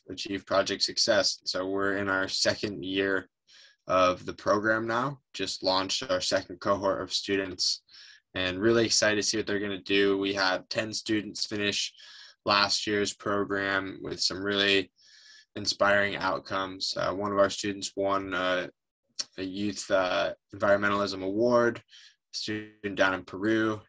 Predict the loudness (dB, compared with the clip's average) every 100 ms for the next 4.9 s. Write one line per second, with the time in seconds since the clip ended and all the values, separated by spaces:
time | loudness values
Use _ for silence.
0 | -8 -4 -4 -8 -14 -20 _ _ _ -2
1 | -2 -2 -2 0 -2 -4 -4 0 2 2
2 | 2 0 2 2 2 -2 -2 0 2 2
3 | -2 _ _ _ -8 -4 -2 2 2 0
4 | -2 -4 -4 -4 0 4 4 2